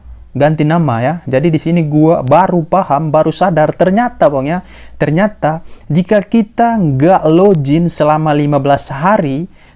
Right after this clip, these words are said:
Tencent bakalan, eh, berikan kita hadiah ya. Tencent bakalan berikan kita kado atau imbalan ya. Jika kita,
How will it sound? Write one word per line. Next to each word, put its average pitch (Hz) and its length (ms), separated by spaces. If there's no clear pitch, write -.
Tencent 156 480
bakalan, 151 560
eh, 127 560
berikan 139 400
kita 165 640
hadiah 139 560
ya. 123 160
Tencent 131 560
bakalan 135 640
berikan 151 480
kita 147 320
kado 143 480
atau 143 320
imbalan 143 640
ya. 131 80
Jika 143 240
kita, 180 400